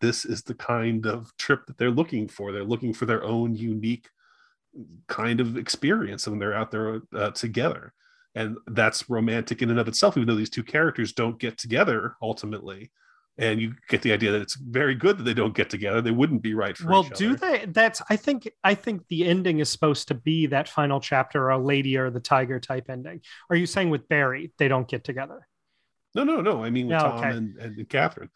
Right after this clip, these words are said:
Speaker 2: Yeah.
Speaker 1: I mean, yeah, it's, it's ambitious. It's ambiguous. Like, maybe they'll get together. Maybe this means that, you know, something will happen with them. But I like the actual plot of the book being, like, he puts his arm on her and she s-, points to the cab where it says,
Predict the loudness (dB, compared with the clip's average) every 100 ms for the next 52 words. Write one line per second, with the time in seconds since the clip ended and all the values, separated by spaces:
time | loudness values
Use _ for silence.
0 | -18 -8 0 2 2 2 2 0 -4 -4
1 | -2 2 2 2 0 0 -2 -2 0 4
2 | 4 4 0 -2 0 4 4 4 -4 -6
3 | -8 -8 -8 -6 -4 -4 -2 -4 -8 -6
4 | -6 -6 -8 -8 -4 -6 -6 -14 _ _
5 | -2 2 2 2 4 4 2 -8 -10 -8
6 | -10 -10 -10 -12 -12 _ _ -4 0 2
7 | 0 -2 -4 -10 _ _ _ 0 2 2
8 | 0 -4 -4 0 2 2 2 2 2 2
9 | 0 2 0 -4 -8 _ _ _ _ -2
10 | 0 0 -2 2 2 2 0 0 0 -2
11 | -4 -6 -18 -16 -16 -18 _ _ 2 2
12 | 2 0 0 2 0 0 0 0 0 2
13 | 2 0